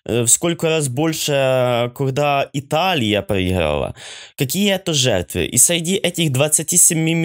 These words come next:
миллионов потерь в С С С Р, до десяти миллионов это украинцы.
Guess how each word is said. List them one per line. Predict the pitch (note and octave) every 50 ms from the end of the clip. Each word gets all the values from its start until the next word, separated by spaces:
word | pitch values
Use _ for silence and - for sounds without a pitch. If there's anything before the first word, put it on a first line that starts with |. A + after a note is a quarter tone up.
| D#3
миллионов | D3+ D3 D3 D3 D3+ D3+ D3+ D3 C3+ B2+ C3
потерь | C3+ B2+ B2+ - - B2 A#2+ A#2
в | G#2+
С | A2+ A2 - A2
С | - - G2+
С | - - A#2+
Р, | B2+ C#3+ D#3+ D#3 _ - - - - - - - -
до | A#2 A2+ D3+ E3+
десяти | D3+ C3+ D3+ - - C3+ B2 D#3 D#3
миллионов | D3 C#3+ C#3 C3 C#3+ E3+ F#3+ F3 C#3 B2+
это | C3 C3 C#3
украинцы. | C3+ B2+ - D3+ C#3 C3+ A#2+ F#2 D2+ D2+ - - - - - A#2+